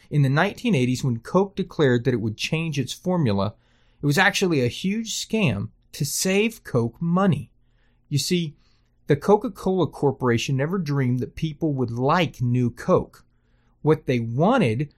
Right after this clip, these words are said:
was to release a substitute Coke product with a noticeably different taste. They would keep this on the market until all of the old Coke was sold and people couldn't get it anymore.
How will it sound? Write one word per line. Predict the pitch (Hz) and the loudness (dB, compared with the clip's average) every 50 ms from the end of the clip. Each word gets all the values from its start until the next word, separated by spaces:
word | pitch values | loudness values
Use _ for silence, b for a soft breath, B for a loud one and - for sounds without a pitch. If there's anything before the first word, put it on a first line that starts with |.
| _ _ - | _ _ 0
was | 151 147 143 | 0 0 0
to | - - - | 0 -4 -4
release | 139 139 135 143 156 156 143 - | -2 0 0 0 0 0 -2 -2
a | 127 | -2
substitute | 117 - - - 196 214 220 - - - 139 117 - 135 117 113 - | -2 -2 0 4 4 4 4 2 -2 -4 -2 0 2 0 0 0 0
Coke | - - 127 107 - - | -2 0 0 0 0 -2
product | - - 107 107 107 113 135 143 - - _ _ _ - | -2 0 0 2 2 2 0 -2 -4 -12 _ _ _ -2
with | 143 143 139 - | 0 0 2 2
a | 127 113 | 2 0
noticeably | 120 123 120 131 160 190 208 226 - - 240 214 - 214 208 | 2 4 4 4 4 4 2 0 -2 -6 -8 -6 -4 -4 -4
different | 156 117 123 113 - - 120 110 - | 0 0 0 0 0 -2 -6 -8 -10
taste. | - - - 175 139 139 - - - - - _ _ _ _ _ _ _ _ _ _ _ _ _ _ _ - | -6 -2 0 0 0 0 -2 -8 -10 -10 -14 _ _ _ _ _ _ _ _ _ _ _ _ _ _ _ -2
They | 135 151 151 | 2 2 2
would | 139 123 117 - | 2 2 -2 -4
keep | - - - 240 269 - - - | -4 -2 0 0 0 0 -2 -2
this | 135 127 - - | -2 0 0 2
on | 143 127 120 | 2 2 2
the | 120 | 2
market | 123 127 135 143 147 139 - - 131 120 | 2 4 4 4 4 4 2 0 0 0
until | 117 120 117 - 123 110 - _ _ | 0 -2 -2 -4 -4 -4 -6 _ _
all | - 156 165 180 190 196 202 202 196 | 0 2 4 6 6 6 6 4 4
of | 175 135 113 | 2 2 0
the | 131 127 | 0 2
old | 127 135 147 147 - | 2 2 2 0 -2
Coke | - - 156 147 139 139 - | -2 0 2 2 2 2 0
was | 127 113 110 - | -4 -4 -4 -2
sold | - - 185 156 117 107 120 120 - - | 0 2 4 4 4 4 2 -2 -4 -6
and | 120 117 110 - | -6 -6 -6 -4
people | - - 208 196 - 139 120 | -4 -4 -2 -2 -2 -4 -2
couldn't | - - 135 131 143 143 | -2 0 0 0 0 0
get | 127 127 127 127 | 2 2 2 2
it | 120 110 | 2 0
anymore. | 104 101 101 104 98 95 95 - | -2 -2 -2 -2 -4 -4 -6 -8